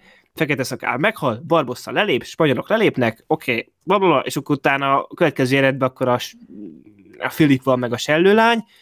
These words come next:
még egy jelenettel később meg már izé a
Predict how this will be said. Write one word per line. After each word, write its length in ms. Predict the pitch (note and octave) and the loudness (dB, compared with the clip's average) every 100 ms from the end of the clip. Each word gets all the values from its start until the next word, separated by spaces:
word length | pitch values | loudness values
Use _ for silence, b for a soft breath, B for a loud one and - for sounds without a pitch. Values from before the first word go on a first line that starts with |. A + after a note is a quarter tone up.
| b b b b | b b b b
még 220 | D#3+ D3+ | 2 2
egy 140 | C#3 | 2
jelenettel 520 | C#3 C#3 C#3 C3 C3+ B2+ | 2 2 2 0 -2 0
később 400 | C#3+ C3+ D3 C3+ | 0 2 0 0
meg 140 | B2 | -2
már 240 | C3+ C3 | 0 0
izé 280 | C3+ C3 A2+ | -2 -2 -2
a 240 | A2+ A2+ | 0 0